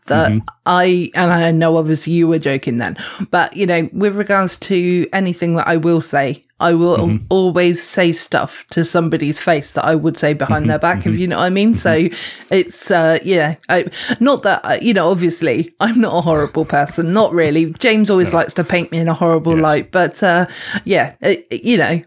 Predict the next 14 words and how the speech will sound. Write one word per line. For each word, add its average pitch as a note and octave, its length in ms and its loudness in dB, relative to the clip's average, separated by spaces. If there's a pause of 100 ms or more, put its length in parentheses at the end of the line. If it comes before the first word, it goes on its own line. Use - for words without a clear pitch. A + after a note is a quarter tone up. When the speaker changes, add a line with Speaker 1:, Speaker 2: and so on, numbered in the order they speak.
Speaker 1:
but - 180 -2
I G3+ 140 2
will G3 200 0
always E3+ 420 2
say E3 480 0 (340)
what E3+ 240 2
I'm E3+ 120 -2
thinking D#3 420 -2
to D3+ 140 -6
somebody's C#3+ 460 -2
Speaker 2:
Mm-hmm. E3 80 0
Speaker 1:
face, - 300 -4 (200)
you D#3 100 0
know. C#3+ 160 2